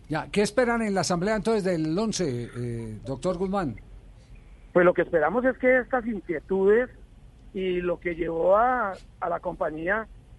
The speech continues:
Speaker 2: por la cual, pues, por supuesto que, que, que, que tan solo respeto para ellos, lo que llevó a la compañía a activar de manera, de manera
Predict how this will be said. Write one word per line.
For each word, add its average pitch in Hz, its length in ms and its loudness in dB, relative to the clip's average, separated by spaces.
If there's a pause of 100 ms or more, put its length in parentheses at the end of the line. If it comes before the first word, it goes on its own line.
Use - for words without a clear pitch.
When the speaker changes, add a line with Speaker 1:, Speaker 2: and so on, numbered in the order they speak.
(180)
Speaker 2:
por 185 120 2
la 175 140 2
cual, 165 240 0
pues, 208 160 -2
por 170 220 -6
supuesto 190 400 -4
que, 151 260 -6 (500)
que, 165 240 -4
que, 160 320 -8
que 156 380 -4
tan 151 200 -4
solo 196 200 4
respeto 185 380 0
para 175 200 2
ellos, 156 280 -4 (460)
lo 180 120 4
que 180 100 -2
llevó 175 200 2
a 190 40 6
la 220 80 4
compañía 202 520 0
a - 20 4
activar 170 380 -2
de 208 80 0
manera, 190 480 0 (420)
de 175 80 -2
manera 175 800 0